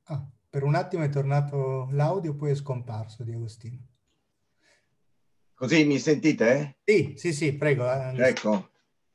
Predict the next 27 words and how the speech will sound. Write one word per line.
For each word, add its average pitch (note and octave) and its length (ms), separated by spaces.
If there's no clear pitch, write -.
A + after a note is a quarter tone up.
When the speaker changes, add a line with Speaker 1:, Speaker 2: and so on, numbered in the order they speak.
Speaker 2:
non B2 220
so D#3 200
se C#3 120
sono D3 240
visibile, A2+ 560
ma, G2+ 260
eh, G2+ 180
Speaker 1:
No, G2 240
Speaker 2:
forse E3+ 180
Speaker 1:
però G#3 100
Speaker 2:
lo - 80
Speaker 1:
dove - 120
sia-, C3 60
Speaker 2:
diventerò. A#2+ 340
Speaker 1:
stavolta F#3 540
hai D#3 120
la D3+ 120
possibilità, C3+ 720
se - 220
vuoi C#3+ 640
attivare C#3 400
il C#3 80
video D#3 360
puoi. A2 240
Speaker 2:
Vabbè, A2 420
e G2+ 100
comunque, A2+ 680